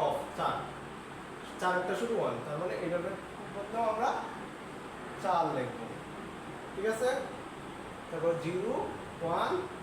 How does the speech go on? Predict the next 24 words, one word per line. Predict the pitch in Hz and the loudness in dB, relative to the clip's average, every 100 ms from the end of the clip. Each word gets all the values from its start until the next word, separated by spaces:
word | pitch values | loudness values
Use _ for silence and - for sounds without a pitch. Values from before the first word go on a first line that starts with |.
| 147 | -4
জিরো, | 131 120 - - - - - | -2 -2 -4 -8 -10 -8 -4
দেখেন | 147 139 - - - - - - - - 151 | -2 0 -2 -6 -10 -10 -8 -8 -10 -8 -4
এই | 151 | -2
সুইচটা | 160 156 180 208 - - - - | -2 -4 0 0 0 -4 -2 2
অফ, | - - - - | 2 2 -2 -4
জিরো | 151 165 | -2 0
মানে | 175 190 185 | 2 2 2
অফ, | - - - - - - - - - 156 | 2 0 -4 -8 -10 -10 -10 -10 -8 -6
এই | 151 | -4
সুইচটা | 156 156 220 214 | -4 -2 0 0
ওয়ান, | - - - - - - - - - - - - | 0 -2 -6 -8 -10 -10 -10 -10 -10 -10 -10 -8
এই | 151 | -6
সুইচটা | 160 156 - 247 - | -6 -4 0 0 0
ওয়ান, | 135 - - - - - - - - | 0 0 -4 -8 -10 -10 -10 -10 -8
আর | 147 147 | -6 -4
এই | 151 | -2
সুইচটা | 170 - 240 - | -4 -2 0 2
অফ, | 139 - - - | 0 -2 -6 -8
তার | 147 165 | -4 0
মানে | 196 202 | 0 0
আমরা | 208 | 0
কি | 214 226 | 0 0
লিখবো? | 220 208 - - - 151 175 | 0 0 0 -2 -8 -6 -2
দুই | 214 | 0